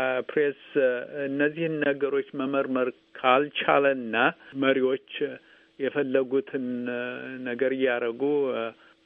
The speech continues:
ቢኖሩ እድገት በደንብ አይመጣም ማለት ነው። ሁለተኛ ነገር ምንድን ነው? አንድ በጣም የታወቁ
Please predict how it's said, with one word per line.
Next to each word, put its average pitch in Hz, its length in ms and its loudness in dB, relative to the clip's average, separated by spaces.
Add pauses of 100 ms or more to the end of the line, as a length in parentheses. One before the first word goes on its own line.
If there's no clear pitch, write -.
(120)
ቢኖሩ 151 480 0 (320)
እድገት 131 440 -2 (360)
በደንብ 127 520 -4 (580)
አይመጣም 139 500 2
ማለት 143 320 4
ነው። 131 140 -8 (100)
ሁለተኛ 214 480 0 (100)
ነገር 170 320 2
ምንድን 156 400 -4
ነው? 135 200 -2 (340)
አንድ 147 280 0 (320)
በጣም 147 300 -2
የታወቁ 131 580 0